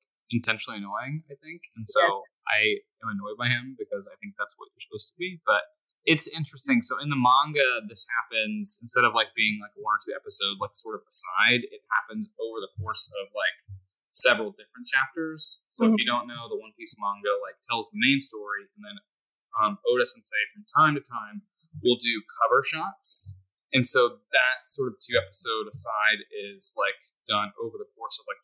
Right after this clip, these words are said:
Speaker 1: twenty or thirty chapters just on the cover. So you just get one panel and a description of it happening.
Speaker 2: Okay.
Speaker 1: So it, it was kind of fun, like, reading through and, like, seeing all of those, um, shots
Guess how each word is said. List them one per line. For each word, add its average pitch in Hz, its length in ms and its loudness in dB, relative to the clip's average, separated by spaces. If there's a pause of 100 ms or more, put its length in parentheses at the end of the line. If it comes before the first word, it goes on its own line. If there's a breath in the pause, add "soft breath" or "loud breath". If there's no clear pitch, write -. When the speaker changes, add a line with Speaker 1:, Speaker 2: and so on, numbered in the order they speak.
Speaker 1:
twenty 110 180 -4
or 98 80 -4
thirty 101 240 -6
chapters - 480 -6
just - 320 2
on 101 80 -12
the 104 80 -20
cover. - 320 0
So - 100 -6
you 107 60 -12
just 107 160 -6
get - 160 -6
one 110 320 -6
panel 107 320 -6
and - 60 -20
a 95 40 -20
description - 540 -8 (480)
of - 160 -2
it - 80 -4
happening. 214 400 4
Speaker 2:
Okay. 95 160 0
Speaker 1:
So - 80 -4
it, - 80 -8 (480)
it 143 80 6
was 135 160 4
kind 156 160 2
of - 80 -4
fun, 123 320 -2
like, 107 160 -14
reading 113 320 -2
through 110 320 -6
and, 104 80 -14
like, 92 160 -10
seeing 107 480 -4
all 107 160 -2
of 98 80 -6
those, 101 600 -4 (420)
um, 98 240 4
shots - 540 -2